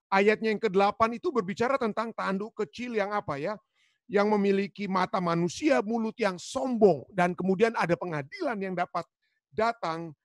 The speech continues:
kepadanya. Tetapi nanti kita juga akan lihat bagaimana pengadilan itu juga berbicara tentang bukan hanya pengadilan kepada si tanduk kecil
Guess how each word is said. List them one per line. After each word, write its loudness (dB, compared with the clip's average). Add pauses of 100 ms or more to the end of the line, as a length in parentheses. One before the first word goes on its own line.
(220)
kepadanya. -2
Tetapi -6
nanti -6
kita -6
juga -4
akan -6
lihat -4
bagaimana -6
pengadilan -6
itu -12
juga -10
berbicara 0
tentang -2 (400)
bukan 2
hanya 2 (560)
pengadilan 0
kepada 0
si -8
tanduk -6
kecil -10